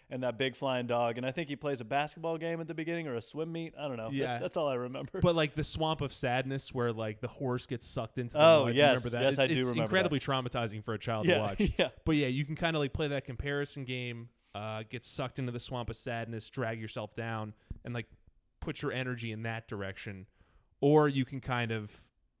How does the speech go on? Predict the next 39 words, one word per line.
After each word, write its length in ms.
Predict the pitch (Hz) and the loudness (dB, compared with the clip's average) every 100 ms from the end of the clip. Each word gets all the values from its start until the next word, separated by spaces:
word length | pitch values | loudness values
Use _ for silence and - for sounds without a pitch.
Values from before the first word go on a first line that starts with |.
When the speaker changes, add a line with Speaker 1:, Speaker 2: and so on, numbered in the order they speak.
| - | -4
Speaker 2:
what 120 | 131 | -2
you're 180 | 117 147 | 0 -2
trying 320 | 143 143 123 | -2 -4 -2
to 80 | 113 | -2
do 140 | 113 117 | 0 0
and 80 | |
what 120 | 113 110 | -2 -4
you 100 | 107 | -4
have 340 | 120 120 113 | -2 -4 -4
done 180 | 110 107 | -6 -6
is, 160 | 104 | -6
like, 160 | 107 104 | -6 -6
"Let 100 | 131 | -8
me 60 | 156 | -10
focus 420 | - 143 - - | -4 -2 -2 -6
on 140 | 113 | -8
two 180 | - 147 | -8 -6
or 80 | 143 | -6
three 260 | - 135 | -6 -10
things 640 | 120 - 117 110 110 - - _ _ _ - | -10 -8 -8 -8 -12 -14 -20 _ _ _ -12
that 480 | 120 120 110 110 - _ _ _ _ _ _ - | -6 -4 -4 -8 -12 _ _ _ _ _ _ -8
I'm 160 | 120 117 | -6 -4
working 360 | 135 127 135 | -4 -6 -8
on 460 | 123 117 117 110 117 _ | -6 -4 -6 -8 -14 _
for 220 | - - 117 | -10 -4 -2
me 440 | 123 120 104 110 - | -2 -4 -6 -10 -8
on 180 | 113 | -6
my 200 | 113 107 113 | -4 -4 -4
own, 360 | 113 101 101 - _ _ _ - | -4 -6 -10 -16 _ _ _ -6
and 240 | 117 117 | -6 -4
my 140 | 123 120 | -4 -4
energy 400 | 123 123 117 110 | -2 -4 -4 -8
can 140 | 117 | -4
go 200 | 113 110 | 0 0
there. 320 | 107 123 123 | -2 -4 -4
And, 80 | 117 | -4
like, 140 | 117 151 | -6 -4
even 260 | 160 151 | -2 0
though 440 | 139 131 127 131 | 2 2 2 0